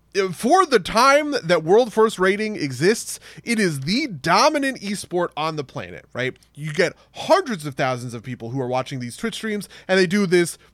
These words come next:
you know, for two or three weeks every three months, or every six months, basically, right? Well, those people, as they are discovering what the World of War, you know, like, w-, like, what the, the raid mechanics are, and they are figuring out strategies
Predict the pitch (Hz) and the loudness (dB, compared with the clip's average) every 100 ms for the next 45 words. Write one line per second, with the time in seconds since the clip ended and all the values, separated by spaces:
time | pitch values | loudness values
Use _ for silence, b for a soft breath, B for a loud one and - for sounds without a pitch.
0 | - 165 139 123 117 - 143 165 139 135 | -6 -4 -2 -4 -8 -10 -6 -4 -4 -4
1 | 123 110 - - 127 123 107 113 104 - | -6 -8 -8 -8 -6 -8 -10 -14 -12 -14
2 | - - 147 147 139 127 123 139 - 76 | -18 -6 -2 -2 -2 -6 -8 -12 -14 -20
3 | - 92 - - 60 - - 127 - _ | -18 -18 -20 -20 -20 -14 -8 -8 -10 _
4 | _ _ _ _ _ - 147 185 165 B | _ _ _ _ _ -10 0 0 0 B
5 | B - 214 392 - - 285 285 156 139 | B 0 2 4 0 -6 -6 -2 -2 -2
6 | - _ 196 269 330 220 262 226 214 208 | -6 _ 4 4 4 2 2 4 4 2
7 | 147 170 - - 196 233 240 208 196 170 | 0 -4 -4 0 2 2 2 2 0 -2
8 | 139 175 208 196 _ _ 156 170 165 185 | 0 2 2 0 _ _ -6 -4 0 0
9 | 175 156 143 165 170 170 147 135 B B | 0 -4 -2 -2 -2 0 0 -2 B B
10 | - 156 160 - 165 175 165 151 170 202 | -10 -6 -6 -8 -6 -2 0 0 4 4
11 | 190 156 165 151 156 151 147 175 196 156 | 4 2 2 2 0 0 0 0 0 -2
12 | 151 - 185 156 147 - 170 160 131 131 | -4 -4 -2 -2 -4 -4 0 2 2 0
13 | 156 156 151 135 - 208 185 180 165 147 | -4 -4 -4 -4 -6 -6 0 0 0 -2
14 | 135 - 147 165 180 143 139 135 | -4 -6 -2 0 0 -4 -6 -8